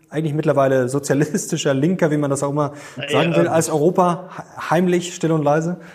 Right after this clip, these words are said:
Speaker 2: Es geht um dieses <laughs> Verschuldungsproblem. Wie gesagt, ich muss es doch nochmal wiederholen. Es geht um das
Speaker 1: Mhm.
Speaker 2: Verschuldungsproblem, nämlich, dass jemand in dieser Volkswirtschaft immer Schulden machen muss. Und das
Speaker 1: Mhm.
Speaker 2: waren früher die privaten Unternehmen und das sind sie nicht mehr, auch in den U S A nicht mehr.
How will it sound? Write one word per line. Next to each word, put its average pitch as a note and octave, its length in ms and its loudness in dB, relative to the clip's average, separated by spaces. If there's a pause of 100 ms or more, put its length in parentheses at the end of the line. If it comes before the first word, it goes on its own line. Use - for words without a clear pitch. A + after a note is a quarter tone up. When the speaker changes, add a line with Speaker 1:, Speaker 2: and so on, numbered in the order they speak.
(880)
Speaker 2:
Es - 160 0
geht A#3+ 180 0
um G#3 140 0
dieses G3+ 260 0
<laughs> - 20 -6
Verschuldungsproblem. D#3 1200 0
Wie D#3 60 0
gesagt, E3+ 280 0
ich D3+ 80 -4
muss D#3+ 180 -2
es - 100 -6
doch G3 140 0
nochmal D#3+ 240 2
wiederholen. D#3 460 2
Es - 160 -10
geht G3 220 2
um D#3+ 100 -4
das E3+ 140 0
Speaker 1:
Mhm. - 20 -4
Speaker 2:
Verschuldungsproblem, F#3 880 0
nämlich, E3+ 340 0 (500)
dass F3 280 -2
jemand F#3+ 460 0
in F#3+ 120 -2
dieser E3 220 0
Volkswirtschaft F3 580 -2
immer G3 180 -2
Schulden A3 320 2
machen C3 220 0
muss. - 240 -4
Und D#3+ 220 -2
das C3+ 100 0
Speaker 1:
Mhm. B2+ 60 -6
Speaker 2:
waren E3+ 240 0
früher F3+ 360 4
die F3 100 2
privaten F3 380 -4
Unternehmen F#3 520 -2
und G3+ 80 -4
das F3+ 100 -2
sind D#4 220 0
sie E3 100 2
nicht D3 240 -4
mehr, - 180 -8
auch C3+ 120 -4
in F3+ 80 0
den F#3+ 80 0
U F3+ 40 4
S F3 120 2
A G3 160 -2
nicht A3 200 2
mehr. C#3+ 260 -2